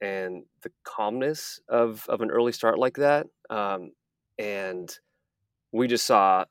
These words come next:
the most epic sunrise, and, and I was, I was completely hooked after that. We didn't make it very far. We had about waist high snow, I wanna say two or three miles in. Um,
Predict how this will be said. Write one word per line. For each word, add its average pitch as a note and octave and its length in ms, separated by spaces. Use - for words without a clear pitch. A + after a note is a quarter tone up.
the G2+ 160
most G2 380
epic G2+ 280
sunrise, F2 520
and, F#2 220
and G2 80
I F#2 80
was, F2+ 260
I G2 60
was G2 200
completely A#2+ 520
hooked E2+ 200
after F2+ 220
that. - 220
We C3+ 120
didn't F#3 140
make F3+ 160
it D#3 60
very B2 200
far. F#2+ 880
We A#2+ 180
had G#2+ 540
about G2+ 880
waist G#2 460
high F#2+ 180
snow, F#2 680
I G2 80
wanna F#2+ 240
say F2+ 460
two A#2 260
or G2+ 80
three F#2+ 240
miles F2+ 400
in. - 760
Um, F2 400